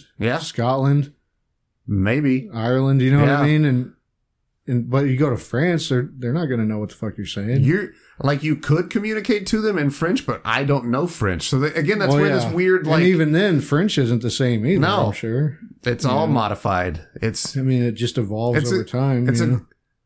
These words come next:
Speaker 1: I don't know. It's all these, these things that I, I think about. Again, like, how much it would just suck to actually live in that time. But also, like, you don't know that it sucks. It's
Speaker 2: Yeah,
Speaker 1: weird.
Speaker 2: to you, it's, it's all relative.
Speaker 1: Yeah.
Speaker 2: I mean, you know.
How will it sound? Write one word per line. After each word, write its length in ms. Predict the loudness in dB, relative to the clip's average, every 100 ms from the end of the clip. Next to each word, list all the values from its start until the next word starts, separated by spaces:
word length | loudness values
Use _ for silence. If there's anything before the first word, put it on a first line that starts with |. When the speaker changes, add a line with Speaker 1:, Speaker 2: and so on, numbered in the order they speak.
| -8
Speaker 1:
I 40 | -4
don't 80 | -2
know. 100 | -2
It's 120 | 0
all 160 | 0 0
these, 380 | 0 0 -2 0
these 240 | 0 0
things 240 | 0 0
that 100 | 0
I, 160 | 0 -2 -6 -8
I 80 |
think 260 | -4 -2 -2
about. 460 | 0 0 -2 -4 -6
Again, 300 | -4 -2 -2
like, 300 | -2 -4 -8 _ _ _ -4
how 160 | -2
much 220 | 0 -2
it 40 | -2
would 140 | -2
just 340 | 0 0 0 -2
suck 300 | -2 -6 -6
to 120 | -6
actually 400 | -4 -4 -4 -2
live 300 | 0 0 0
in 80 | -2
that 200 | -4 -4
time. 360 | -4 -4 -6 -10 -18 -20 _ _ _ -4
But 140 | -2
also, 260 | -2 -4 -2
like, 200 | -2 0
you 160 | 0 0
don't 200 | 0 -2
know 180 | -2 -2
that 120 | -4
it 120 | -2
sucks. 760 | -2 -2 -2 -4 -6 -6 -10 _ _ _ _
It's 180 | -4 0
Speaker 2:
Yeah, 220 | 4 4
Speaker 1:
weird. 120 | 4 2
Speaker 2:
to 120 | 4
you, 280 | 4 4 4
it's, 320 | 0 -6 -4
it's 180 | -2 0
all 160 | 0
relative. 560 | 0 0 0 -2 -2 0
Speaker 1:
Yeah. 220 | 2 2
Speaker 2:
I 60 | 0
mean, 140 | 0
you 120 | 0 0
know. 280 | -2 -4